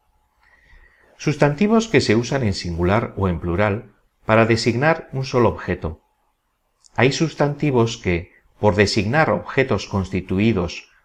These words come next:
por partes simétricas, se usan normalmente en plural para referirse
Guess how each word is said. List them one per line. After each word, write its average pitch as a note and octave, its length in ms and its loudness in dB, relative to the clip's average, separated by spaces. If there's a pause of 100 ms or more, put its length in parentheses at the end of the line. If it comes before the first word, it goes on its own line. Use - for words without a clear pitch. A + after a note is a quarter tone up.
(120)
por G#2 260 2
partes C#3 380 0
simétricas, F#2+ 960 -4 (340)
se - 240 0
usan C#3 360 0
normalmente C#3+ 640 2
en C3 140 -2
plural B2+ 540 2 (280)
para G2 200 0
referirse A2 840 0